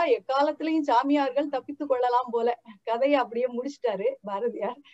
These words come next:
இப்படி சிரிக்க வைத்தே நம்மை சிந்திக்க வைக்கும் பாரதியின் கதைகள் ஏராளம்.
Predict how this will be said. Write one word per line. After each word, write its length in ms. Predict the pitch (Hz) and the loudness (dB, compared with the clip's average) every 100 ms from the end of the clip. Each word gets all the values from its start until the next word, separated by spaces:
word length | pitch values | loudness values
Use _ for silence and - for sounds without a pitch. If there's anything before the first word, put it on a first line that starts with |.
| - - - - _ _ _ | -20 -20 -20 -20 _ _ _
இப்படி 600 | 269 262 285 262 247 226 | -6 0 0 2 2 0
சிரிக்க 400 | 226 330 349 359 | 2 0 2 2
வைத்தே 420 | 330 285 311 339 | 2 0 0 0
நம்மை 300 | 330 285 247 | 0 2 0
சிந்திக்க 420 | 240 285 294 311 | 4 4 4 4
வைக்கும் 400 | 294 254 240 202 | 4 4 -2 -2
பாரதியின் 580 | 208 226 320 302 294 247 | 2 4 4 4 0 0
கதைகள் 560 | - 214 226 349 330 269 | -2 -2 0 0 0 -4
ஏராளம். 760 | 190 202 233 285 277 269 240 | -6 -4 -2 0 2 2 -2